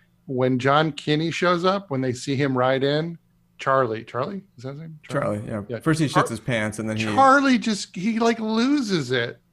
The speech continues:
Speaker 2: Right.
Speaker 1: You know, he just freaks out. And I'm going,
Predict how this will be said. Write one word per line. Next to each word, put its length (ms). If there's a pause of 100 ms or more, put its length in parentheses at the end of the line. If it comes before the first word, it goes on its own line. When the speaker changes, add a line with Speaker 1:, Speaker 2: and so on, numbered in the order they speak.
(240)
Speaker 2:
Right. 180
Speaker 1:
You 40
know, 80
he 140
just 240
freaks 800 (180)
out. 560 (520)
And 80
I'm 60
going, 340